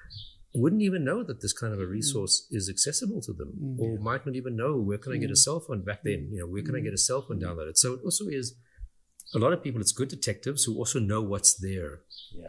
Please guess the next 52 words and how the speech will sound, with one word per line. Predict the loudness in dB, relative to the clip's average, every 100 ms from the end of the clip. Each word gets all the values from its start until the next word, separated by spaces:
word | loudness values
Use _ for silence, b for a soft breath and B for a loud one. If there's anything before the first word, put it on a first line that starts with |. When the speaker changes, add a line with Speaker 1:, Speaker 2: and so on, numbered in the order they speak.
| -2
Speaker 1:
their | 0 0
resources. | 4 6 6 2 -2 -2 -6 -6 _ B -16 -16 B -2
Speaker 3:
Yeah. | 0
Speaker 1:
Um, | 0
and | 0
we | 0 0 -2
were | -2 -2
in | -2
a |
privileged | -2 -2 -2 -2
position | 0 0 0
that | -2 -4
we | -4
kind | -2 -2
of |
knew | -2 -4
all | -2 -2
the | -2
forensic | -2 -2 -2 -4
resources | -2 2 4 2 -2 -4
from, | -4 -2
you | 0
know, | 0
cases | -2 -2 -2 -4
you | -6
worked | -8 -4
on | -4 -2 -4
or | -4 -4 -4 b
where | -2 -2
we | 4
sat | 6 8 6 -2 -2
in | 0
Speaker 2:
Mm. | 2 0 -4 B B
Speaker 1:
head | 0 2
office, | 0 -2 0 -2 -2 B B B
Speaker 3:
Mm. | -8 -8 -4
Speaker 1:
that | -2 0
the | -2
average | -4 -4
detective | -4 -4 -6 -4
isn't | -4 -4
gonna | -4
have | -2 -2
Speaker 2:
And, | -2
Speaker 1:
access | 0
Speaker 2:
and | 2
then, | 4
Speaker 1:
to. | 4
Speaker 2:
then | 4 2 -8 0
courses | 2 4 2 2
we've | 0
done. | 0 -4